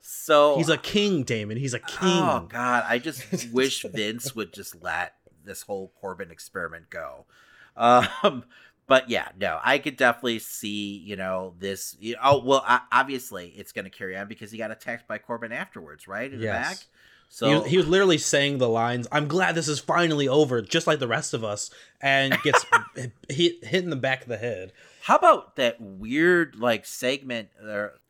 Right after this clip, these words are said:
Speaker 1: how about the weird promo before this match, where I guess Corbin on social media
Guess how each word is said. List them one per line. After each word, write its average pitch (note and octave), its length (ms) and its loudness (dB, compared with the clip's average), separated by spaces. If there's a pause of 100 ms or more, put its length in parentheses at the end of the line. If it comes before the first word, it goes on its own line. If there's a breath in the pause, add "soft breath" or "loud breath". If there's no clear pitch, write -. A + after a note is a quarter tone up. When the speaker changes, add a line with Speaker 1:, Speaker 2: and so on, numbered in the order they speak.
Speaker 1:
how C#3+ 120 0
about A3 160 -2
the D3 80 -4
weird C3 300 -8
promo C3 420 -6
before F3+ 420 -4
this F#2+ 240 -16
match, C#2+ 460 -16
where G#2 160 -6
I G#2+ 60 -6
guess A#2 220 -12
Corbin A#2+ 420 -8
on A2+ 80 -8
social A2+ 320 -14
media A#2 580 -6